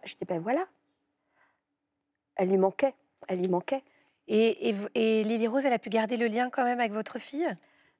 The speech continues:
Speaker 1: Euh, pendant un an, euh, ma fille m'a dit, pendant un an, elle a fait comme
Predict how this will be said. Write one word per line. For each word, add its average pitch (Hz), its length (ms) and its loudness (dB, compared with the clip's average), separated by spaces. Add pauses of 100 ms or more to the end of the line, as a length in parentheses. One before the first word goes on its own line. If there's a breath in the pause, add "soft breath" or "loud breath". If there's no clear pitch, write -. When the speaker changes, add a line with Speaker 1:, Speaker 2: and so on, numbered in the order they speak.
(140)
Speaker 1:
Euh, 226 260 6 (160)
pendant 240 440 4 (260)
un 262 360 4
an, 285 440 4 (200)
euh, 226 560 0 (460)
ma 226 160 2
fille 262 260 -2
m'a 233 180 2
dit, 247 420 -4 (180)
pendant 220 220 0
un 233 220 2
an, 254 80 0
elle 226 100 0
a 214 60 2
fait 226 140 -2
comme 226 600 -2